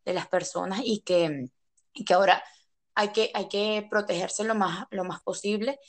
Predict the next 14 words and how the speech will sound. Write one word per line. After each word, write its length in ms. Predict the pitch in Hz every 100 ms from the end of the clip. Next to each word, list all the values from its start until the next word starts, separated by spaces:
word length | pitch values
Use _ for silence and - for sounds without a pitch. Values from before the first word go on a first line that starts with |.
| - -
y 80 |
hablar 500 | 202 170 170 202 208 -
cuando, 300 | 175 - -
hablar, 500 | 165 165 175 151 - -
o 60 |
sea, 460 | 165 175 175 190 - _ _ _ _ -
sacar 460 | - 190 185 185
las 120 | 196
emociones 480 | 226 220 202 196 196
afuera, 560 | 214 - 220 196 202 220
porque 220 | - -
las 160 | 165 139
emociones 420 | 165 - 165 170
son, 220 | 202 208